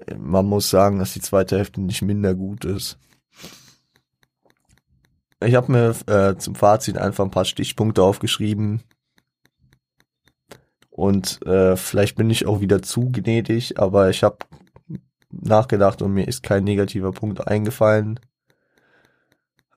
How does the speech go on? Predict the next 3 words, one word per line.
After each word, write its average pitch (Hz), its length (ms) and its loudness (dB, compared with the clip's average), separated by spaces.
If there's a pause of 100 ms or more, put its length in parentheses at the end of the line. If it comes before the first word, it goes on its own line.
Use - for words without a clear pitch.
(200)
Ähm, 92 680 2 (1500)
sehr 110 260 2
persönlich. 117 760 0